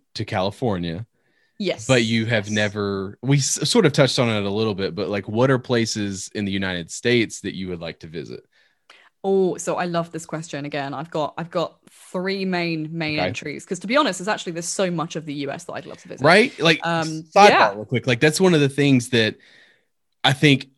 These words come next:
Speaker 1: Americans kind of take for granted, the fact that we have this huge landmass of
Speaker 2: Yeah.
Speaker 1: all sorts of, like,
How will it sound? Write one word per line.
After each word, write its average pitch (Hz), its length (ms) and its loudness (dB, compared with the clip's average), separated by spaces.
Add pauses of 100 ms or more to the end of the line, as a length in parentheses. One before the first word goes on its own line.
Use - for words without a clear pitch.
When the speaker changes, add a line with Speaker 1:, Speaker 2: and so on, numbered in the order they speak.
Speaker 1:
Americans 123 880 4
kind 120 220 0
of 110 100 -4
take 123 380 0
for 107 180 -6
granted, 117 460 2
the 104 80 -6
fact 107 320 -2
that 98 160 -2
we 123 160 -4
have 120 220 -4
this 113 220 -6
huge 170 540 -2
landmass 127 960 0
of 104 220 -2
Speaker 2:
Yeah. 147 200 -6 (760)
Speaker 1:
all 180 360 8
sorts 156 420 2
of, 117 340 -6
like, 113 320 -2